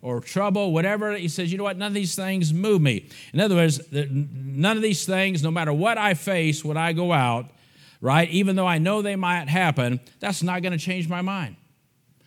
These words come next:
That's not gonna change my decision to go and follow God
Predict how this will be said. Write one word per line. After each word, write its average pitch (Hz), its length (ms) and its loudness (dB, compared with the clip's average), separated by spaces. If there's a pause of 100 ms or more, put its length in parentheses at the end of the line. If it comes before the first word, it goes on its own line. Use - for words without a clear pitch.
(200)
That's 165 180 0
not 175 420 -2
gonna 170 180 0
change 180 400 -4
my 160 200 -2
decision 139 580 -2 (300)
to 131 100 -2
go 143 540 4
and 131 180 0
follow 147 440 2
God 139 500 4